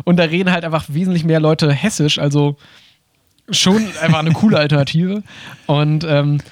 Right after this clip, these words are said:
nee, da gehe ich auch mal sehr gerne joggen, weil's einfach, ähm, weil ich überhaupt das nicht mag, so beim Joggen von Ampeln abgebremst zu werden oder,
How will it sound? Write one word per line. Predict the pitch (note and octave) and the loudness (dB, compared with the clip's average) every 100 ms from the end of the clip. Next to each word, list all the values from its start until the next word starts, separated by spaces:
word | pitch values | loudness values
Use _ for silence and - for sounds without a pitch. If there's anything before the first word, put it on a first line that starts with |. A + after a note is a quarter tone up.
| - | -2
nee, | G#3+ | 2
da | G#3+ A3 | 2 0
gehe | G#3+ | -4
ich | B3+ | -6
auch | |
mal | C4 F#3 | -2 0
sehr | D3 | 0
gerne | C#3 C#3 | 0 0
joggen, | D3 C#3 D3 | 0 0 0
weil's | D3 | -2
einfach, | D#3 D#3+ D#3+ - | 0 -2 -2 -4
ähm, | D#3 D3+ D3+ - | -4 -2 -4 -8
weil | - | -8
ich | D#3 E3+ | -8 -4
überhaupt | F3+ F#3+ | -6 -4
das | F3+ | -6
nicht | E3+ | -6
mag, | F3+ - | -6 -6
so | F3 | -2
beim | E3+ | -2
Joggen | D#3+ F3+ F3+ E3+ | 0 -2 -2 -2
von | F#3 F3+ | -4 -2
Ampeln | E3+ G3+ F#3 | -2 0 -2
abgebremst | E3+ - D#3+ E3 F3 - | -2 -4 -2 -2 -4 -4
zu | F3 | -2
werden | E3+ E3+ E3+ | 0 0 0
oder, | D#3+ D#3+ | 2 0